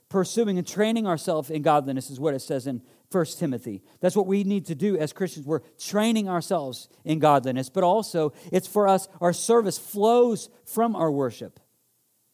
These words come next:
And also our divine purpose, the purpose of our life, the mission statement for our life,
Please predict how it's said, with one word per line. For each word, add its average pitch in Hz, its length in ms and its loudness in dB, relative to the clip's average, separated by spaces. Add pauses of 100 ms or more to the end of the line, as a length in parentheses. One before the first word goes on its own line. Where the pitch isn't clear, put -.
(760)
And 139 80 -6
also 151 380 -4
our 143 80 -4
divine 143 320 -4
purpose, 160 360 -8
the 127 80 -14
purpose 165 280 -8
of 156 80 -10
our 135 120 -4
life, 139 320 -2 (560)
the 123 60 -10
mission 175 300 -4
statement 143 380 -4
for 143 120 -6
our 120 120 -4
life, 127 340 -4